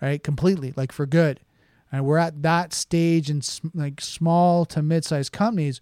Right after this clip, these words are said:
where if they got breached right now, it could literally shut them down, you know, forever. Right? And this is looking at four examples.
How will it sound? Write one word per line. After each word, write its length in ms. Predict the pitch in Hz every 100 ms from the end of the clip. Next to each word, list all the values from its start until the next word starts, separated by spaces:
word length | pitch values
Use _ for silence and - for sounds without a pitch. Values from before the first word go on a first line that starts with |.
| _ _ _
where 120 | -
if 60 | 139
they 160 | 160 185
got 300 | 202 165 151
breached 360 | 190 214 -
right 180 | 165 156
now, 340 | 165 175 143 - _ _
it 140 | 156
could 120 | -
literally 440 | 143 147 180 190 175
shut 320 | - 170 160
them 120 | 156
down, 380 | 147 147 147 143
you 60 | 139
know, 260 | 131 135 127
forever. 500 | - 147 151 131 120 _ _ _ _ _ -
Right? 80 | 143
And 260 | 143 147
this 140 | 156 160
is 100 | 147
looking 240 | 156 160
at 240 | 151 143 135 _ _ _ _ _ _ _
four 280 | - 180 185
examples. 680 | 160 131 170 170 143 135 143